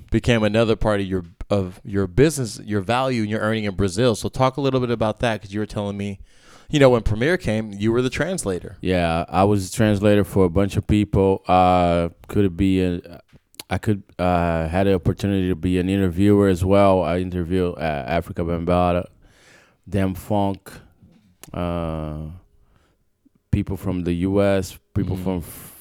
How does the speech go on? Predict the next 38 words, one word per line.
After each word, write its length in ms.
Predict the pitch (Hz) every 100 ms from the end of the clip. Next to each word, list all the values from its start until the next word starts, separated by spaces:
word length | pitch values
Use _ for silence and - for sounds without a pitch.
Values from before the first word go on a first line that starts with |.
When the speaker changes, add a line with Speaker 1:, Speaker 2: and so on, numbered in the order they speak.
| -
Speaker 2:
France 440 | - 98 95 90
that 360 | - 87 85 78
were 220 | 87 90 87
willing 380 | 92 92 87
to 260 | 82 85 80
speak 360 | - 87 82 92
English 360 | 90 87 80
because 340 | - 73 76 78
they're, 160 | 92
Speaker 1:
Right, 240 | 87 82 -
Speaker 2:
they're 200 | - 80
Speaker 1:
right. 100 | 98
Speaker 2:
not, 220 | 80 82 80
like 300 | 80 69 - _
Speaker 1:
<laughs> 100 | -
Yeah, 260 | 98 69 82
they're, 340 | 98 302 240 - _ - 104 92 -
they 80 | 123
don't 160 | 92
like 180 | 120 135
speaking 280 | - 104 92
English. 380 | 95 87 85 -
Speaker 2:
<laughs> 20 |
Yeah, 320 | 104 107 104
I 60 | 101
know. 440 | 104 117 101 85 - _ -
So 200 | 113 98
I 140 | 98
asked, 320 | 104 107 -
it 120 | 104
was 200 | 107 107
the 80 | 98
guy 220 | 95 98
from 180 | 92 101
that 200 | 95 92
group, 260 | 90 90 - - - -
group 380 | 95 98 90 -
Assassin, 720 | 90 95 101 90 - 101 113